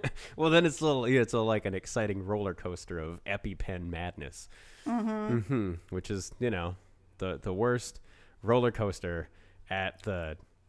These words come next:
Speaker 2: Ever, yeah.
Speaker 1: Yep, at the, yeah, okay.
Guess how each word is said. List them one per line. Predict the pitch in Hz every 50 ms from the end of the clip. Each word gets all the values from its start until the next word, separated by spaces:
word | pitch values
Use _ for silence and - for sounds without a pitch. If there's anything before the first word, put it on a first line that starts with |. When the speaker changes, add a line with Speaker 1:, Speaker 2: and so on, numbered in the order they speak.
| _ _ _ _ - - -
Speaker 2:
Ever, | - 208 196 190 175 170 170
yeah. | 175 180 185 170 165 160 - -
Speaker 1:
Yep, | 127 147 151 156 - -
at | 135 135 - 135
the, | 127 117 107
yeah, | 120 131 120 104 98 92 95
okay. | 107 101 - 95 85